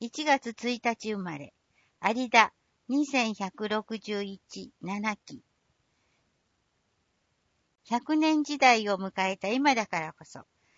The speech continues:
経験と行動力で市民にとって必要とされるよう頑張ります。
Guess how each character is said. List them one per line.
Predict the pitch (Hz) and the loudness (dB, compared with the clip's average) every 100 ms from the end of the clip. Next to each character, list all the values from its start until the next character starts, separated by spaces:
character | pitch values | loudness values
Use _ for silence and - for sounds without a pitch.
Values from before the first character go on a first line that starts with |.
| _ _ - | _ _ 0
経 | 269 294 | 4 4
験 | 285 294 277 | 4 2 4
と | 269 262 | 2 0
行 | 277 277 | 4 2
動 | 277 269 247 | 4 2 2
力 | 196 - 165 | -4 -6 -10
で | 160 - _ _ | -10 -10 _ _
市 | - 320 320 | -8 0 2
民 | 294 247 | 4 2
に | 214 | -2
と | - 196 | -4 -4
っ | - | -6
て | - 180 | -12 -14
必 | - - 311 | -14 -8 0
要 | 320 320 | 0 0
と | 302 | -2
さ | 277 269 | 0 2
れ | 269 | 2
る | 262 254 | 0 0
よ | 220 190 | 0 -2
う | _ _ - | _ _ -4
頑 | 220 214 | -2 0
張 | 208 | 0
り | 196 | 0
ま | 185 175 | -4 -6
す。 | - | -8